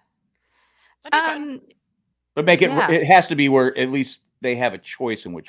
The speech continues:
Speaker 1: Ev-
Speaker 3: one to pick.
Speaker 2: Right, right, right, right. So, um, who else, who else stands out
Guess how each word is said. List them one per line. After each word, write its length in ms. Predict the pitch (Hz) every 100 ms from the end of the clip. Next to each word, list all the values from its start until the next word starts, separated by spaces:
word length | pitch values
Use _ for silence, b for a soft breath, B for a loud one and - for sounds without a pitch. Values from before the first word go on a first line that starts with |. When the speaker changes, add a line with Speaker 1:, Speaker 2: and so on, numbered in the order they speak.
| 277
Speaker 1:
Ev- 80 | 269
Speaker 3:
one 120 | -
to 80 | - -
pick. 120 | - _ _ _ _ _ _ _ -
Speaker 2:
Right, 260 | 190 156 -
right, 160 | 190 196
right, 160 | 190 -
right. 220 | 156 - _ _ b b b b
So, 460 | - 320 269 269 -
um, 520 | 240 220 190 185 170 _ _ _ - _ _
who 140 | - 381
else, 240 | 359 -
who 220 | - 285
else 160 | 311 302
stands 420 | - 262 214 190
out 260 | 165 139